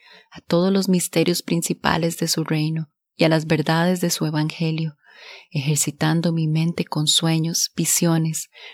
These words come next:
revelaciones, profecías, descubrimientos divinos y demostraciones. Y por medio de su eterna y divina luz, gracia, espíritu, poder y sabiduría o palabra,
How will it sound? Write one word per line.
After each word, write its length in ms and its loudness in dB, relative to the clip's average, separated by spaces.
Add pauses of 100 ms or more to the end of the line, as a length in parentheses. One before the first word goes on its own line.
(120)
revelaciones, 960 2
profecías, 920 0 (320)
descubrimientos 920 4
divinos 680 2 (100)
y 140 -2
demostraciones. 1080 0 (420)
Y 140 -2
por 200 0
medio 400 4
de 120 2
su 180 -2
eterna 680 0
y 100 -2
divina 580 2
luz, 640 -2 (120)
gracia, 600 2
espíritu, 880 -2 (500)
poder 500 4
y 80 4
sabiduría 840 2
o 120 0
palabra, 600 0